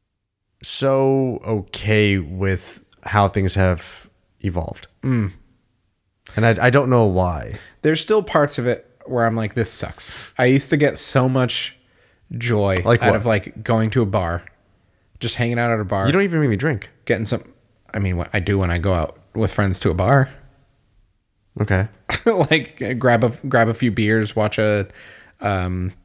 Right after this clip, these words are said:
Speaker 1: You see
Speaker 2: open mic band, get some
Speaker 1: Well, first of all, fuck that
Speaker 2: crappy
Speaker 1: shit.
Speaker 2: food.
Speaker 1: F-, fuck the, fuck the live music. It's too loud. I, t-, I'm also just an old man. Uh, two though, <laughs> two is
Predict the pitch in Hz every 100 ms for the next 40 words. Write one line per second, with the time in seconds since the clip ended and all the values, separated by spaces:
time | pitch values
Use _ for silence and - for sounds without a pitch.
0 | - 120 165 156 - 127 120 110 110 -
1 | 107 104 104 104 - - - - 113 -
2 | 104 104 98 127 160 147 120 101 - 110
3 | - 127 107 95 85 98 104 - _ -
4 | - 92 92 110 - 98 90 - 104 -
5 | 90 - - 101 98 90 87 87 90 -
6 | 98 87 85 - - - _ _ _ _
7 | _ _ - - 139 160 151 98 - 120
8 | 120 110 - 92 87 - - 98 87 85
9 | 87 85 - 120 117 92 - 190 202 160
10 | 113 - 262 - 233 233 - - - 185
11 | 135 104 - - - - - - - 139
12 | 127 120 110